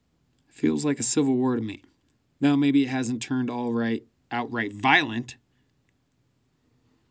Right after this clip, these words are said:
and we haven't seen a bunch of bloodshed.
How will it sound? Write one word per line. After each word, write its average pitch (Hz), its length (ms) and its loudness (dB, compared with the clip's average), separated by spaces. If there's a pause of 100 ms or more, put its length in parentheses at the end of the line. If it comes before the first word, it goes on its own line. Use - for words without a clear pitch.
(320)
and 110 260 -2
we 120 80 2
haven't 113 160 -2
seen 127 180 0
a 117 40 -2
bunch 113 260 -2
of 95 160 -14
bloodshed. 117 800 -2